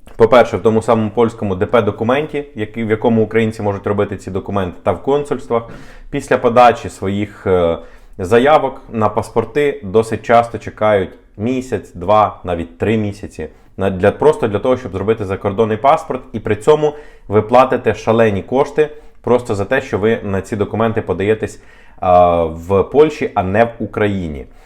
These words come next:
І, е, саме оця поправка, вона покликана зробити так, щоб, е, консульство,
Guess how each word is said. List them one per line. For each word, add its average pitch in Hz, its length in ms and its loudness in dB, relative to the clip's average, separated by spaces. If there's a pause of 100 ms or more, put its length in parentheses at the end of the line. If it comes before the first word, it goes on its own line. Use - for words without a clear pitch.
(240)
І, 104 440 -2 (200)
е, 87 240 0
саме 160 300 2
оця - 260 -2
поправка, - 460 0
вона 98 180 0
покликана 107 540 -4
зробити 95 360 -4
так, 131 240 0
щоб, 87 340 -6
е, 87 200 2
консульство, 120 720 -4